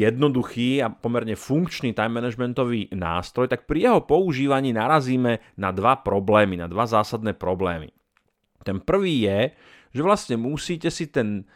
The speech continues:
tú vreckovku z toho vrecka vôbec vytiahnuť. Musíte ju použiť, musíte ten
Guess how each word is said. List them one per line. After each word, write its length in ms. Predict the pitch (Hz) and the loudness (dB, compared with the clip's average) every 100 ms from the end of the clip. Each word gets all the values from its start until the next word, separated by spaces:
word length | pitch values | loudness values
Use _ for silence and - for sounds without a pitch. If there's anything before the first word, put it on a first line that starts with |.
| _ - | _ -6
tú 80 | 104 | 2
vreckovku 480 | 113 - 180 165 143 | 2 2 0 -2 -2
z 80 | |
toho 160 | 139 110 | 0 2
vrecka 560 | 113 - - 117 - - | 2 0 -2 -2 -2 -10
vôbec 400 | 104 131 156 156 | -2 0 2 0
vytiahnuť. 800 | 110 117 - 143 135 127 90 - _ _ _ - | -2 -4 -2 0 2 0 -6 -12 _ _ _ -6
Musíte 480 | 139 - 165 160 | -4 -4 -4 0
ju 100 | 160 | 0
použiť, 540 | 151 - 135 165 117 90 | 0 2 4 4 0 -4
musíte 460 | 101 120 175 160 160 | -4 -4 -6 -6 -4
ten 180 | 120 | -6